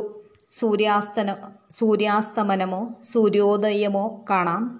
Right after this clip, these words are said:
റൈറ്റിംഗ് ആവാം, സ്ക്രിപ്റ്റിംഗ് ആവാം, even ഗ്രാറ്റിറ്റ്യൂഡ് എക്സ്പ്രഷൻ ആവാം.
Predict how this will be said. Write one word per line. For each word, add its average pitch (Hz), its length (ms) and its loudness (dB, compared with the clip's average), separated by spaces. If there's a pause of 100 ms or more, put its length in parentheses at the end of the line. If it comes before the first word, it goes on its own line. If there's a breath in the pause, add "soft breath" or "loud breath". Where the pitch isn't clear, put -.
(680 loud breath)
റൈറ്റിംഗ് 202 640 2
ആവാം, 196 560 0
സ്ക്രിപ്റ്റിംഗ് 214 720 -2
ആവാം, 202 500 -2
even 208 240 -2
ഗ്രാറ്റിറ്റ്യൂഡ് 208 760 0
എക്സ്പ്രഷൻ 196 640 -2
ആവാം. 156 300 -4